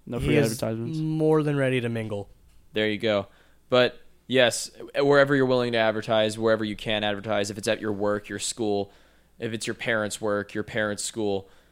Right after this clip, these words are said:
Speaker 3: if it's a-, anywhere you see an opportunity to put up a Mix and Match Radio sign, if you have to spray paint a building, I am not telling you to spray paint a building.
Speaker 1: Do not
Speaker 3: But
Speaker 1: commit
Speaker 3: if you were
Speaker 1: vandalism.
Speaker 3: to spray paint a building, I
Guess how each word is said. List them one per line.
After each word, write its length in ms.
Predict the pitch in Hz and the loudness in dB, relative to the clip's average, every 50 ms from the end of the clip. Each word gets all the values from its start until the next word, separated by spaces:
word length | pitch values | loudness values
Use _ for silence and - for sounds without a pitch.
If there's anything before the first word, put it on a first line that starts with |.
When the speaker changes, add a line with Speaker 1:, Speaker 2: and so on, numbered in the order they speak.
| _ _ _ _ _ | _ _ _ _ _
Speaker 3:
if 140 | - 120 117 | -6 -4 -2
it's 140 | 123 110 - | -2 -4 -4
a-, 260 | - - 135 - - 120 | -4 -4 -4 -4 -4 0
anywhere 420 | 147 160 165 165 160 156 156 147 | 0 2 2 2 4 4 6 4
you 180 | 139 131 127 123 | 4 4 0 -2
see 180 | - - 127 120 | -2 -2 -2 -2
an 60 | 113 | 0
opportunity 640 | 110 110 107 - 104 104 - - 110 107 104 104 101 | 0 0 0 -2 -6 -8 -6 -6 -6 -6 -6 -6 -8
to 60 | 101 | -8
put 160 | - - 110 | -8 -6 -6
up 100 | 98 95 | -4 -4
a 60 | 101 98 | -4 -4
Mix 240 | 98 101 98 - | -6 -6 -8 -8
and 80 | - 104 | -8 -6
Match 240 | 101 98 98 - - | -4 -4 -4 -4 -4
Radio 280 | 101 98 95 98 98 95 | -4 -4 -2 -2 -2 -4
sign, 260 | - - 98 98 95 | -4 -4 -4 -4 -4
if 80 | 104 123 | -4 -6
you 80 | 147 | -6
have 60 | 151 | -6
to 100 | - 110 | -6 -6
spray 380 | - - - - 117 117 117 113 | -6 -6 -6 -4 0 0 0 0
paint 240 | 113 - 120 113 104 | 0 -2 -4 -4 -4
a 40 | 92 | -4
building, 500 | 92 - 104 101 101 92 95 92 95 - - - _ _ _ _ _ _ - - - - - - _ _ | -2 -2 0 0 0 -2 -4 -8 -10 -12 -18 -20 _ _ _ _ _ _ -20 -20 -20 -20 -20 -20 _ _
I 180 | - 107 123 135 | 0 2 4 4
am 220 | 139 131 123 123 | 4 2 0 0
not 320 | 120 120 120 120 123 - - | 2 4 4 4 4 2 -2
telling 300 | - 131 117 117 117 113 | 0 2 2 2 2 0
you 80 | 113 | 0
to 60 | 110 107 | -2 -4
spray 280 | - - 120 113 107 | -4 0 2 2 2
paint 240 | 104 - 113 104 101 | 2 0 -2 -2 0
a 20 | |
building. 420 | 92 104 101 95 92 90 87 95 - - - - - - - 127 131 | 0 0 0 0 0 -2 -8 -12 -14 -16 -20 -20 -20 -20 -20 -4 4
Speaker 1:
Do 200 | 139 147 151 147 | 6 8 10 10
not 380 | 143 139 135 135 127 - - | 8 6 4 0 -2 -4 0
Speaker 3:
But 220 | - 139 131 135 131 | 6 8 8 10 8
Speaker 1:
commit 240 | 117 120 117 120 - - - - - - - - - - - _ _ _ | 8 4 0 -4 -6 -12 -12 -12 -12 -14 -14 -18 -20 -20 -20 _ _ _
Speaker 3:
if 200 | 123 131 127 - | -2 -2 0 0
you 140 | 127 135 131 | 0 2 2
were 220 | 120 120 135 151 151 | 2 4 4 4 4
Speaker 1:
vandalism. 140 | 151 117 110 | 4 2 0
Speaker 3:
to 80 | 156 147 | 0 -2
spray 320 | 135 - - - 131 123 120 | -2 -2 -2 0 0 0 0
paint 260 | - - 131 123 117 | 0 -2 -2 -2 -2
a 60 | 107 | -2
building, 520 | 98 110 110 107 104 95 95 90 87 90 98 - _ _ - - - - - - - - - - - - _ - - - - | -2 0 0 0 0 0 -4 -6 -8 -10 -14 -20 _ _ -18 -16 -14 -14 -14 -16 -18 -20 -20 -20 -20 -20 _ -20 -14 -4 0
I 540 | 117 120 123 127 127 131 135 135 139 135 | 2 4 4 4 4 4 2 0 -4 -6